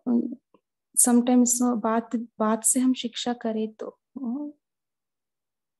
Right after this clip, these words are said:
बोल से, वो नहीं चलेगा, है ना?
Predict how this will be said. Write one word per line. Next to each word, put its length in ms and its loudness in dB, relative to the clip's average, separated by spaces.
बोल 260 4
से, 200 2
वो 580 -2
नहीं 300 2
चलेगा, 560 -10
है 60 -4
ना? 160 -4